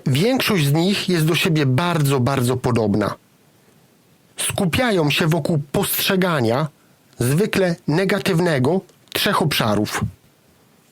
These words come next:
Siebie, innych ludzi i świata jako takiego. I jak sobie pokazaliśmy w naszych przykładach, błędy w myśleniu rzadko występują pojedynczo.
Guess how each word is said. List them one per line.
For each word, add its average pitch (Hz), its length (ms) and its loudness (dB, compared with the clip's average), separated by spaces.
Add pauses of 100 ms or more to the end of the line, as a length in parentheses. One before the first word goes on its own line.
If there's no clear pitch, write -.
(340)
Siebie, 220 560 0 (1200)
innych 208 420 0
ludzi 208 440 0 (1300)
i 240 80 0
świata 214 440 0
jako 160 260 0
takiego. 110 480 0 (1600)
I 226 240 0 (160)
jak 190 220 0
sobie 196 240 0
pokazaliśmy 196 800 0
w 139 80 2
naszych 190 320 0
przykładach, 160 760 0 (240)
błędy 190 500 2
w 165 60 2
myśleniu 165 680 2 (160)
rzadko 208 560 0
występują 147 680 0
pojedynczo. 120 720 0